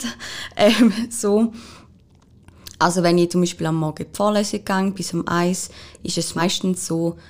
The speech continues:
an guten Tag mag ich noch da essen, an schlechten Tag gehe ich grad heim. B S S muss ich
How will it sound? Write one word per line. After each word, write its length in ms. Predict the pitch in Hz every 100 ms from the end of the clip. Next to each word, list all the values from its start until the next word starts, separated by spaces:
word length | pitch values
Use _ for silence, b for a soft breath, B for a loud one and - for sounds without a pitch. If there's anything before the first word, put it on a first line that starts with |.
| B B B -
an 120 | 165
guten 280 | 202 196 185
Tag 200 | 185 180
mag 200 | 165 170
ich 60 |
noch 120 | 165 160
da 160 | 160
essen, 500 | - 220 - 214 214
an 120 | - 180
schlechten 420 | 185 180 180 175
Tag 220 | 170 165
gehe 200 | 165 170
ich 80 | 165
grad 240 | 165 -
heim. 300 | 180 180 185 - B B B B -
B 120 | 170 180
S 200 | 180 190
S 380 | 175 175 - - - - -
muss 300 | 180 180 185
ich 260 | 180 175